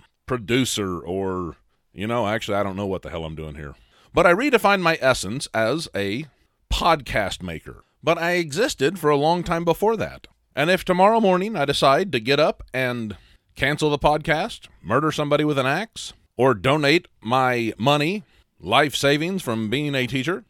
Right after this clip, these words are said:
to help those in need in my community and become a traveling wise man, then tomorrow I can redefine my essence however I want.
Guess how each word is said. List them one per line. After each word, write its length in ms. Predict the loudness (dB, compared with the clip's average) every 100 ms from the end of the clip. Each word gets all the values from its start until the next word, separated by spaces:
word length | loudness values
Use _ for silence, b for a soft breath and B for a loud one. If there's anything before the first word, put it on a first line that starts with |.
| _ _ _
to 120 | -2 4
help 180 | 4
those 260 | 6 4 4
in 120 | 0
need 180 | 0 0
in 60 | 0
my 160 | 0
community 560 | -2 -4 -2 -4 -4 -4
and 120 | -2
become 380 | -2 -2 -4 -2
a 200 | -2 -2
traveling 520 | 0 0 2 0 2
wise 320 | 4 4 2
man, 380 | 0 0 -4 -14 _ _ 0
then 220 | 2 2
tomorrow 580 | 0 2 2 4 0 0
I 160 | -4 -2
can 280 | -2 -2
redefine 920 | -4 -4 -4 -4 0 0 0 0 -4 -4
my 380 | -2 0 -2 -4
essence 460 | -4 -4 -6 -8
however 420 | -4 -2 -2 -2 -4
I 100 | -6
want. 260 | -10 -16